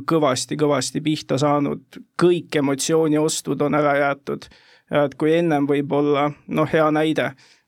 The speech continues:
kui ennem võib-olla keegi vaatas endale talveks kuuesaja eurost, ma ei tea, The North Face parkat, siis nüüd pigem vaadatakse saja eurost allahinnatud toodet. Et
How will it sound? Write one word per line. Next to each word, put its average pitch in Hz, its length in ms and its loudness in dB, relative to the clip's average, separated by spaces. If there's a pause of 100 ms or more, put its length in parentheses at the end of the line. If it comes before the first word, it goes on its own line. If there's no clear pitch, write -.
(220)
kui 147 280 2
ennem 156 240 2
võib-olla 147 480 2
keegi 151 300 -2
vaatas 147 500 0
endale 147 540 2 (100)
talveks 151 640 0
kuuesaja 147 640 2
eurost, 147 480 0 (100)
ma 147 80 0
ei 147 80 0
tea, 139 80 2 (300)
The 151 100 4
North 160 300 0
Face 139 260 -4
parkat, 175 560 -2 (240)
siis 147 240 -4
nüüd 151 160 0
pigem 147 320 0
vaadatakse 143 880 -2
saja 156 320 0
eurost 147 400 -2
allahinnatud - 640 -4
toodet. - 560 -4 (140)
Et 143 100 -2